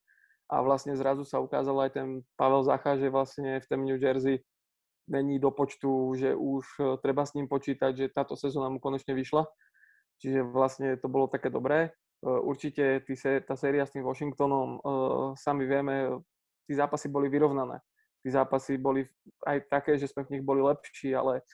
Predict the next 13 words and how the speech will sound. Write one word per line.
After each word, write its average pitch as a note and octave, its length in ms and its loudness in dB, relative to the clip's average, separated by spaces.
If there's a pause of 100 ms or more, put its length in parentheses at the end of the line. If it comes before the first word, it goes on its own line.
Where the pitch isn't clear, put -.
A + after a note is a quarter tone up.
(240)
nakoľko, C3+ 720 0
ak C3 80 -10
sme C#3 160 -4
mali C3+ 240 -2
poslednú C3+ 320 -6
epizódu, C3 320 -2
bavili C3 260 0
sme C3+ 140 -10
sa C3+ 160 -2
o - 20 -2
našich C3+ 240 -6
golmanoch, C3+ 540 0
tak B2 160 -4